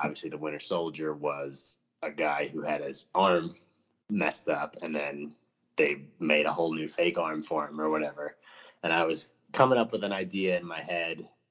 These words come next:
that I was gonna try to do some kind of a spin on that, where I could wear, like, some kind of sleeve or something, or maybe even, like, a shoulder brace,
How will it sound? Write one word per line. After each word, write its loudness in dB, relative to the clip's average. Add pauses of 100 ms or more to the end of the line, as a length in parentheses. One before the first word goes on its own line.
(120)
that 4
I -2
was -14
gonna -8
try -2
to -4
do -8
some -6
kind -4
of -10
a -12
spin -2
on -4
that, -2
where -2
I -2
could -12
wear, 2
like, -2 (1300)
some 6
kind 4
of 0
sleeve 0
or 0
something, -2
or -4
maybe 0
even, -2
like, -4
a -10
shoulder 0 (160)
brace, 0